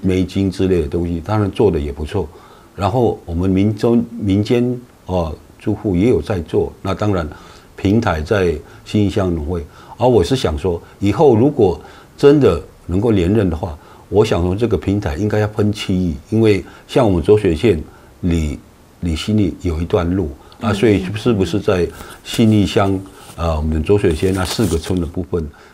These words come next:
Speaker 1: 也做一个类似的，也可以有农会继续辅导，只是说弄一个，呃，呃，分-，
Speaker 2: 分部。
Speaker 1: 分部的一个部分，
Speaker 2: 嗯。
Speaker 1: 类似分部，然后同样的技术人员，
Speaker 2: 嗯。
Speaker 1: 同样的在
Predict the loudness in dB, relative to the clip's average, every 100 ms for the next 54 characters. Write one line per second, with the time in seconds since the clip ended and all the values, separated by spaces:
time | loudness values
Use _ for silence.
0 | _ -4 -2 -2 2 4 4 2 2 2
1 | 2 -2 -4 -6 -8 -2 -2 0 2 4
2 | 4 2 -4 -16 -20 -20 -20 -20 _ -2
3 | 0 2 4 4 0 -8 -2 0 2 0
4 | 0 -2 -4 -4 -4 2 4 4 4 2
5 | 0 -2 -2 -6 -8 -6 -8 -10 -10 -8
6 | -8 -4 0 0 -2 -8 -20 -20 -20 -6
7 | 0 0 0 0 -2 -2 -2 0 2 4
8 | 2 2 0 2 4 4 2 2 2 0
9 | 0 -2 -2 -2 -4 -6 -6 -4 -2 -2
10 | 0 2 4 2 0 0 0 0 0 2
11 | 0 -4 -4 -2 0 0 -2 -2 -4